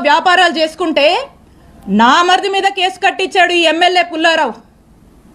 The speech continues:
నాకేనా కుటుంబం ఉంది? మీకు లేదా కుటుంబం?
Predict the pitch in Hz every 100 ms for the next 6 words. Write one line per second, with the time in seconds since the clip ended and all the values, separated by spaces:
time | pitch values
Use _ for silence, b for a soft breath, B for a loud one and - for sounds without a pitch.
0 | - - - - - - - - - -
1 | - - - - - - - - - -
2 | - - - - - - - - - -
3 | - - - - - - - - - -
4 | 208 247 311 392 392 403 392 392 381 392
5 | 381 440 480 285 - - _ _ _ -
6 | - - - - - - - - - 226
7 | 349 359 339 403 392 392 403 370 381